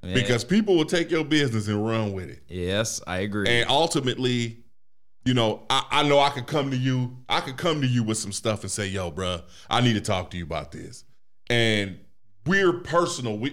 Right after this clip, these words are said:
Speaker 2: you know, I'm, t-, I'm telling you that in confidence.
Speaker 1: Yep.
Speaker 2: And you would respect that. But to go to somebody like in the,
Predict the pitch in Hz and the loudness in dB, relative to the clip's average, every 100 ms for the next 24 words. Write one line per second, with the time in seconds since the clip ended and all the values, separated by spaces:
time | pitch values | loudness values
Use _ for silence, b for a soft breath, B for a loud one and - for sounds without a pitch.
0 | 131 170 156 143 147 - 143 131 170 147 | -4 0 2 2 2 -4 -4 -2 0 0
1 | 139 131 123 107 - 147 123 107 92 - | 0 2 2 0 0 0 0 -4 -8 -10
2 | - b b - 95 131 151 135 117 110 | -18 b b -6 0 0 0 0 -2 -4
3 | - 147 139 117 87 - - - - - | -2 -2 -2 -4 -6 -8 -18 -20 -20 -20
4 | - - - 131 127 117 - - - - | -20 -14 0 4 4 0 -8 -20 -12 -6
5 | 120 151 151 147 139 135 127 123 117 113 | 0 2 2 2 2 2 2 4 2 2
6 | 120 107 | -2 -4